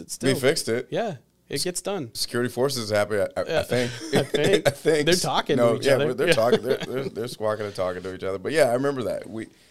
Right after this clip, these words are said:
Speaker 2: 'cause I remember I was looking through the manual, and I, I went to you, and I was like, "Do you know this?" And I'm like, and we,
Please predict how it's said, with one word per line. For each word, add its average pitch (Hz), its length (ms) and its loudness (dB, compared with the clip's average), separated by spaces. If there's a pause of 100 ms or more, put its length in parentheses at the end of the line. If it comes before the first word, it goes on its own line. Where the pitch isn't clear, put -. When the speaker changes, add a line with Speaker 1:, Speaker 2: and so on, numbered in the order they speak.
(140)
Speaker 2:
'cause 120 100 -2
I 131 40 4
remember 135 300 4
I 127 40 6
was 113 140 0
looking 123 200 -4
through 127 80 -6
the 113 80 -8
manual, 110 340 0
and 95 200 -4
I, 92 60 -8
I - 20 -4
went 104 200 -4
to - 80 -10
you, 107 60 -6
and 101 60 -4
I - 20 -6
was 92 100 -8
like, 80 140 -12
"Do - 100 -20
you 135 60 -12
know 151 100 -12
this?" 160 220 -12
And - 80 -16
I'm 87 80 -14
like, - 160 -16 (200)
and 92 160 -8
we, 110 200 -8